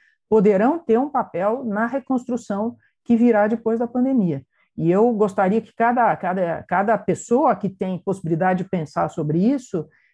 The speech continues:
trouxesse essa, essa ideia, né? Será que o nosso sistema tributário é regressivo, vai ficar regressivo para sempre? Será que a gente não pode avançar mais com isso? Será que o nosso sistema penal, que pune tão desigualmente, vai ficar dessa maneira,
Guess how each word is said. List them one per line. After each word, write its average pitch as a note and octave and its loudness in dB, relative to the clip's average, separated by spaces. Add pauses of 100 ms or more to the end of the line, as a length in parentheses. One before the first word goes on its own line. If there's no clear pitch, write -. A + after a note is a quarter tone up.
(140)
trouxesse B3 0
essa, E3+ -2 (100)
essa E3+ -4
ideia, C#3+ -4 (260)
né? G3 -6 (300)
Será B3 2
que B3+ -2
o A3+ 4
nosso G#3 0
sistema G3 -4
tributário F3+ -2 (180)
é - 0
regressivo, F3+ 0
vai G3+ 2
ficar G3 -4
regressivo F3+ -2
para - -6
sempre? A3 -2
Será F#3 -2
que F#3+ -6
a E3 -2
gente F3 -4
não C#3+ -8
pode F#3 -2 (160)
avançar F3+ 0
mais F3 0
com D#3+ -8
isso? A3 -2 (180)
Será C#4 2
que C#4 0
o - 4
nosso A#3 2
sistema G3+ -2
penal, F#3+ -2 (240)
que A3 4
pune C4 4
tão C#4 0
desigualmente, G#3+ 2 (180)
vai A#3 0
ficar A#3+ 0
dessa G#3 -4
maneira, F3+ -2